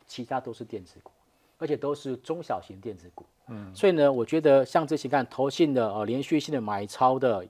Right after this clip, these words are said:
Speaker 1: 尤其是像星云、上品这个都，哦，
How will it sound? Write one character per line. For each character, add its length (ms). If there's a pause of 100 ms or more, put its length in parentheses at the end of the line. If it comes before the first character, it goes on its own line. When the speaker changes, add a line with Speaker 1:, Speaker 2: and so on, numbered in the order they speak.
Speaker 1:
尤 80
其 180
是 160
像 240
星 260
云、 200
上 260
品 180
这 120
个 160
都， 280 (520)
哦， 200